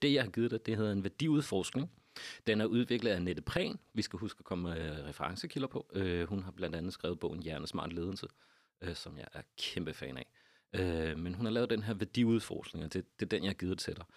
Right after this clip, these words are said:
Øh, hvor at vi, vi sådan kigger lidt tilbage på vores liv, der hvor livet det bugter sig, øh, at vi slår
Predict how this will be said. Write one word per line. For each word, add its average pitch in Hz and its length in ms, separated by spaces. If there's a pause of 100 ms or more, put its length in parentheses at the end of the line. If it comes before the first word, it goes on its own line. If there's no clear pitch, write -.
(360)
Øh, 80 340
hvor 90 260
at 87 180
vi, 87 340
vi 101 60
sådan 123 220
kigger 107 240
lidt 107 140
tilbage 98 320
på 104 120
vores - 300
liv, 147 480
der 110 140
hvor 98 240
livet 101 280
det 98 160
bugter 139 320
sig, 107 260 (140)
øh, 87 280
at 82 100
vi 90 60
slår - 160